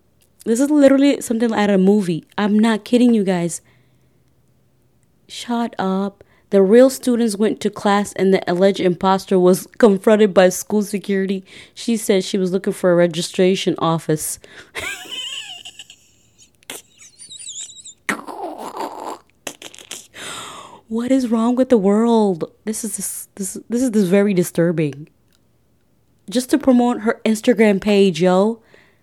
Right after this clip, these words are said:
Like, what? Yo, this is, this, this is really creepy. She was also charged with burglary,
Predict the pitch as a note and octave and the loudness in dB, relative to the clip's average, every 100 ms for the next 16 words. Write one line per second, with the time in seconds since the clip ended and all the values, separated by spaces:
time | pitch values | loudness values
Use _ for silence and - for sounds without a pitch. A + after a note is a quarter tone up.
0 | _ A3+ A3+ - - E3+ G#3 D#4 G#4+ A#4 | _ 0 0 0 -14 -4 -2 -2 -2 -4
1 | _ _ _ _ _ _ _ _ _ E3+ | _ _ _ _ _ _ _ _ _ -2
2 | F#3+ E3+ D#3+ D3 - _ _ _ - B3 | 0 0 -2 -4 -10 _ _ _ -2 -2
3 | C4+ E4+ - G3+ F#3+ - _ - A3 D4+ | -2 -10 -8 -6 -6 -8 _ -6 -2 -2
4 | E4 B3 G3+ G3+ - _ - - F#3+ F#3 | -2 0 0 0 -4 _ -18 -4 -2 -2
5 | - C3+ - A#2+ - _ _ _ - G3+ | -2 -4 -6 -10 -12 _ _ _ -6 -4
6 | F#3+ A3+ A3+ B3+ - A3 G#3 F3 _ _ | 0 0 0 -2 0 -2 -2 -6 _ _
7 | _ - F#3+ G3 F#3 E3 D#3+ G3+ | _ -4 0 0 2 2 2 0